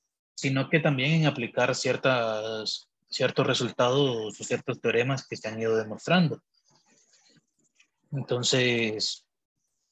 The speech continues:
porque no les quiero vender la idea incorrecta de que la demostración directa es solamente hacer un par de operaciones y aplicar la definición otra vez.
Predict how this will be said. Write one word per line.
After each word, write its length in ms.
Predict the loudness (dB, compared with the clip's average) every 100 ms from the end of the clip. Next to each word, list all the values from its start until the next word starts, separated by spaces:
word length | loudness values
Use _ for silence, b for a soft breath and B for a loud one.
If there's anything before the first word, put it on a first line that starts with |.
| _
porque 220 | -6 -4 -2
no 100 | -2
les 140 | 0
quiero 240 | 4 4
vender 400 | 4 0 0 0
la 180 | 2 0
idea 340 | 0 0 2 0
incorrecta 680 | -2 -4 0 0 0 0
de 140 | 0 -2
que 140 | -6
la 140 | -4
demostración 600 | -6 -8 -12 -12 -6 -4
directa 380 | 0 2 2 2
es 80 | 0
solamente 560 | 2 0 0 -2 -2 -2
hacer 240 | -2 -4
un 140 | -2
par 180 | 0 2
de 60 | 2
operaciones 680 | 0 0 2 2 2 0 -4
y 40 |
aplicar 400 | -8 -4 -2 2
la 80 | 4
definición 480 | 2 -2 -8 -6 -6
otra 240 | -2 2
vez. 360 | 4 4 -2